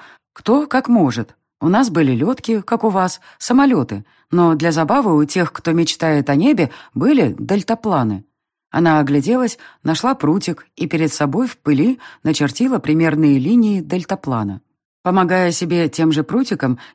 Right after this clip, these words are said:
используя его вместо указки, она объяснила. У обычного дельтаплана вот такая конструкция. Сверху длинный и широкий пласт из реек,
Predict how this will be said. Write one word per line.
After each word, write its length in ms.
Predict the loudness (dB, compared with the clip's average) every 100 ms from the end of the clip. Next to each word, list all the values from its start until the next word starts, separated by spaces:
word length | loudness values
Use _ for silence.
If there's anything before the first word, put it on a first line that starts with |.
| _
используя 680 | -8 -2 0 0 0 0 0
его 400 | 0 -2 0 0
вместо 420 | 0 -2 -2 -2
указки, 640 | -2 0 -2 -2 -4 -4 -4
она 360 | 0 0 0 -2
объяснила. 760 | -2 0 -2 0 0 0 -6 -14 _ _ -20 -20 _
У 80 | 0
обычного 640 | 0 0 -2 0 0 2
дельтаплана 720 | 0 -2 -4 -4 -2 0 -2 -6
вот 220 | -8 -6
такая 320 | -6 -2 -4
конструкция. 800 | -4 -6 -6 -8 -8 -8 -8 -8 -12 -20 -20
Сверху 420 | -14 -2 -2 -2
длинный 440 | -2 2 4 4 2
и 140 | 0
широкий 420 | -4 -2 -2 -2
пласт 380 | -4 -2 -4 -4
из 220 | -4 -2 0
реек, 400 | 0 0 -2